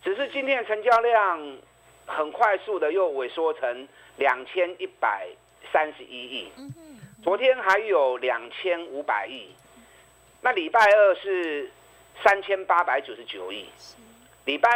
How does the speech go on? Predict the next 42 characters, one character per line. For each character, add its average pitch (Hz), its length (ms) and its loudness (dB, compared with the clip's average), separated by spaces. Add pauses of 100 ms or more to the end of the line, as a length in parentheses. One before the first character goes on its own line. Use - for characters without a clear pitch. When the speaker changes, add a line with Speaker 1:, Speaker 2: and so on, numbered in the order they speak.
Speaker 1:
二 226 100 2
那 220 80 -2
个 202 80 -2
不 175 140 -10
具 185 120 -8
参 180 160 -2
考 135 120 -4
价 127 240 -2
值 92 180 -18
啊， 85 180 -14 (360)
啊， 117 180 -4
因 180 100 -4
为 175 80 -2
新 202 160 -8
的 180 120 0
权 151 180 -6
重 160 160 -6
生 156 220 -8
效， 131 480 0
Speaker 2:
嗯。 - 40 -4
Speaker 1:
外 160 120 2
资 139 100 -10
在 156 100 0
大 139 220 -2
换 123 180 -6 (100)
股， - 200 -20 (200)
Speaker 2:
嗯。 254 140 -20
Speaker 1:
所 143 140 -2
以 - 20 -2
那 202 140 -2
天 196 320 -2
量 170 320 2
瞬 156 320 -6
间 151 280 -4
暴 135 300 0
增 131 360 -6 (420)
是 170 120 -8
正 147 200 -4
常 110 160 -10
现 107 240 -8
象。 101 260 -6
Speaker 2:
是。 - 220 -18